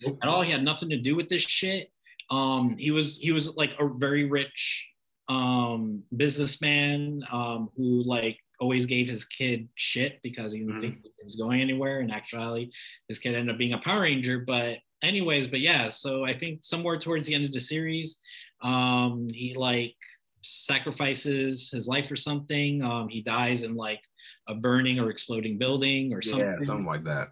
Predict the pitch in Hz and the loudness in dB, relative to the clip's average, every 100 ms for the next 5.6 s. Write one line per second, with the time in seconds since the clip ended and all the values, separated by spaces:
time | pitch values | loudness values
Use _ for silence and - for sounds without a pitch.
0 | - 120 123 180 151 104 107 139 143 139 | -4 -2 2 4 4 0 0 0 2 2
1 | 131 151 185 208 220 208 190 190 185 180 | 0 -2 -2 2 2 2 0 -2 -2 -4
2 | 170 170 - 160 208 151 143 214 262 233 | -6 -14 -20 -2 0 2 0 0 2 2
3 | - - - _ _ _ _ _ 156 - | 0 -10 -20 _ _ _ _ _ -6 0
4 | 185 185 - - _ _ _ 147 160 165 | 2 2 -2 -8 _ _ _ -2 4 4
5 | 160 160 131 147 147 107 | 4 2 2 2 2 0